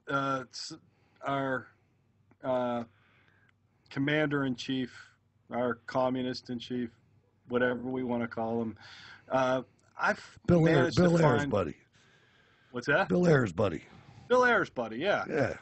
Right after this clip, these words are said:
Speaker 1: I was able to find a comprehensive list of Obama's worst executive orders.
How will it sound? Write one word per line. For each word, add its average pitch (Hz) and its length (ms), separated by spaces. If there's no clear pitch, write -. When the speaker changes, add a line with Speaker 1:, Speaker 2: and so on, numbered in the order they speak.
Speaker 1:
I 226 160
was 247 180
able 214 220
to 160 60
find 175 400
a 135 160
comprehensive 220 800
list 165 480
of 131 140
Obama's 151 600
worst 156 520
executive 131 640
orders. 175 560